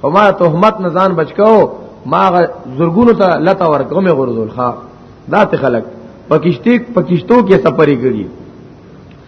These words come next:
ایو کس مشروع غونته وو، ا منطق یې څه ناسه قضیه مزه یې زده کړې وي،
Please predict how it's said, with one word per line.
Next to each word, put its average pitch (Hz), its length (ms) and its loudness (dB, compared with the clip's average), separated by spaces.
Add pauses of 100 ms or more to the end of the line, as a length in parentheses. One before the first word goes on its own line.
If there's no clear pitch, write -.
(200)
ایو 170 220 4
کس 220 180 2 (120)
مشروع 190 300 4
غونته 190 300 0
وو، 208 380 4 (480)
ا 151 100 0
منطق 180 420 0
یې 196 120 2
څه - 40 -6
ناسه 202 300 0
قضیه 180 420 0
مزه 175 260 0
یې 180 140 4
زده 156 160 0
کړې 175 300 2
وي، 131 240 2